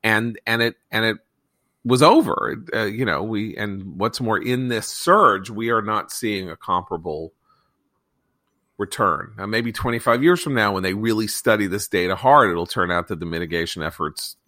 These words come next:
didn't really make that much of a difference. Maybe. On the other hand,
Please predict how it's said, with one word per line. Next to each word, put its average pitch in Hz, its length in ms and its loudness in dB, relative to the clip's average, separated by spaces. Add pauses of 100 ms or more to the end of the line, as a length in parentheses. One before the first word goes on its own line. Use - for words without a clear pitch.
didn't 90 260 -4
really 73 220 -8
make 78 220 -10
that 73 140 -6
much 80 220 -10
of 80 60 -8
a 76 40 -10
difference. - 680 -10
Maybe. 95 600 -4 (920)
On 123 120 0
the 156 120 4
other 196 180 6
hand, 113 480 0